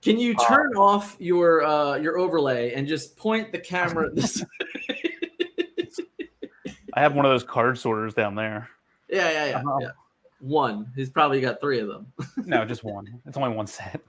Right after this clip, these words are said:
Speaker 2: Um, so my, my actual collection that I keep and, like, look at, so it's probably gonna be mostly foils, um, and play with. I'm gonna keep in one of my Ultimate cards that I have over there, like,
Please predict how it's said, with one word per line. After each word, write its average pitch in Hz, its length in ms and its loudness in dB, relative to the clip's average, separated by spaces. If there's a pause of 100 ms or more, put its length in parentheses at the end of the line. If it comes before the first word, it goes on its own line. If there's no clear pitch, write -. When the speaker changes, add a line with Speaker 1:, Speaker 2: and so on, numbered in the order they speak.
(300)
Speaker 2:
Um, 113 360 0 (1300)
so 139 680 6 (1600)
my, 127 300 6
my 123 140 8
actual 139 500 4 (100)
collection 127 380 0
that 107 80 -4
I 95 100 -12 (100)
keep - 480 -10 (1200)
and, 104 380 0
like, 95 240 -12 (300)
look 117 240 -2
at, 92 300 -10 (180)
so 104 220 -12
it's 101 100 -16
probably 107 300 4
gonna 98 120 -4
be - 20 -8
mostly 95 340 -10
foils, 104 500 -12 (920)
um, 104 520 -4
and 107 120 -10
play 113 240 2
with. 95 360 -6 (320)
I'm 127 100 -2
gonna 107 140 -4
keep 113 240 -6
in 101 360 -8
one 104 100 0
of 98 40 -2
my 98 100 0
Ultimate 98 360 -6
cards 117 260 2
that 117 80 0
I 113 60 4
have 120 140 2
over 123 160 -4
there, 123 220 -6
like, 95 160 -16